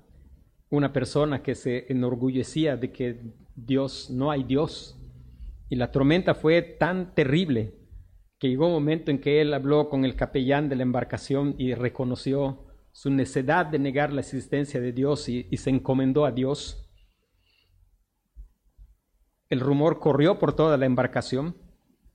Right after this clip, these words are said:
y algo que llama la atención es que la persona más asustada en el barco era esta persona, el que dice, "No hay Dios", el que no busca a Dios, y nadie busca a Dios si Dios no,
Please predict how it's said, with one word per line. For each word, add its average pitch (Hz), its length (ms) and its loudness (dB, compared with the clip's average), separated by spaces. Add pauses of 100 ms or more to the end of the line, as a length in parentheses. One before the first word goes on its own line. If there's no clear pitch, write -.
(600)
y 139 140 0
algo 170 320 2
que 143 140 0
llama 160 240 0
la 135 80 0
atención 147 440 0
es 151 120 0
que 151 100 0
la 127 140 0
persona 151 360 2
más 151 420 2
asustada 147 600 0
en 135 80 0
el 127 100 -2
barco 139 440 0
era 135 360 -2 (480)
esta 135 300 -4
persona, 113 580 -6 (140)
el 139 160 -8
que 120 100 -6
dice, 131 560 -6
"No 135 220 0
hay 135 140 0
Dios", 127 600 -6 (440)
el 120 160 -10
que 123 100 -4
no 139 280 2
busca 151 340 0
a 139 60 2
Dios, 147 380 2
y 147 120 -4
nadie 165 340 4
busca 147 340 -2
a 131 40 2
Dios 143 240 2
si - 380 -4
Dios 131 280 2
no, 139 400 -2